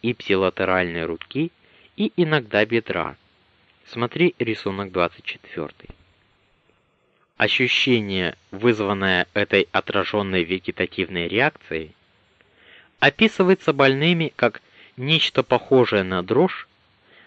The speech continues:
пробегающую вверх и вниз по позвоночнику, когда мелком или ногтём скребут по стеклу.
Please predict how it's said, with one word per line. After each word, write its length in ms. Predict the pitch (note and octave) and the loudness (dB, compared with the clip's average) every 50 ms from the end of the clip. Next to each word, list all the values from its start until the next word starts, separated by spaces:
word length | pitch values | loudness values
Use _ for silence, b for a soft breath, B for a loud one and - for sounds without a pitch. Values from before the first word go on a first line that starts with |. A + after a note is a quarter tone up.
| b b | b b
пробегающую 920 | - D#3+ F3 E3 F#3+ F3+ - G3+ G#3 G#3 G3 F#3 - - - E3 D#3+ C3+ - | 4 4 4 6 4 4 6 6 8 8 8 6 4 4 4 4 4 4 2
вверх 400 | A2 A2 A2 B2 B2+ A#2 - - - | -2 -4 2 4 4 4 4 0 -2
и 100 | - G#2+ | 0 0
вниз 300 | G#2 G#2 A#2 B2+ C3 - | 0 0 -2 -4 -4 -4
по 140 | - - F#2 | -2 -4 -4
позвоночнику, 1040 | - - G#2+ G2 F2+ G2+ F#2+ F#2 G2+ A#2+ D#3+ F#3 - - - F#2 E2+ - - - - _ _ _ b b b b b b b | -2 0 -2 -2 0 0 -2 -2 0 0 -2 -2 -2 -4 -8 -10 -14 -14 -16 -18 -18 _ _ _ b b b b b b b
когда 440 | b A2+ A2 G#2+ G#2+ A#2 A2 G#2+ - - | b -2 -2 0 4 4 4 4 4 2
мелком 580 | G#2 G#2+ A2+ A#2 A2+ - - - G#2 G2+ F#2+ - | -4 -2 -2 -2 -2 -2 2 2 2 2 2 -2
или 220 | - F#2+ F#2 F#2+ F#2 | -4 -4 -2 -2 -2
ногтём 500 | F2+ F#2+ F#2 - - - C#3 D3+ D#3+ D#3 _ _ - - - | -2 -4 -6 -6 -2 0 0 2 0 -2 _ _ -20 -20 -20
скребут 460 | - - - G2+ F#2+ F2 F#2 G2 - | -12 -6 -4 -4 -4 -2 -4 -6 -6
по 160 | - - G#2+ | -4 -6 -6
стеклу. 520 | - _ - - G2 - - E2+ D#2+ D#2 | -6 _ -14 -14 -14 -14 -16 -18 -18 -20